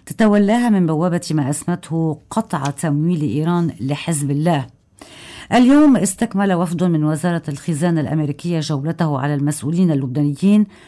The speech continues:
فبعد محطة بعبد أمس محطة اليوم في السرايا في لقاء مطول مع الرئيس سلام،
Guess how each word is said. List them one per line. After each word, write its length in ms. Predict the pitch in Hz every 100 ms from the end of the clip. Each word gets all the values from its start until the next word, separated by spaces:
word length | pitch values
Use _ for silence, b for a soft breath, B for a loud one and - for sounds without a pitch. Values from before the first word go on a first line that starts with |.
| B
فبعد 520 | - 190 170 165 165 143
محطة 480 | 143 - 190 160 143
بعبد 360 | 131 160 - 135
أمس 400 | 156 196 196 - B B -
محطة 540 | 185 - 240 220 214
اليوم 420 | 170 - 156 170 160
في 120 | -
السرايا 520 | 151 - 165 175 139
في 180 | 135 156
لقاء 460 | 139 - 190 147
مطول 600 | 143 123 180 165 160 117
مع 220 | 135 156 151
الرئيس 360 | 143 127 143
سلام، 440 | 180 175 175 120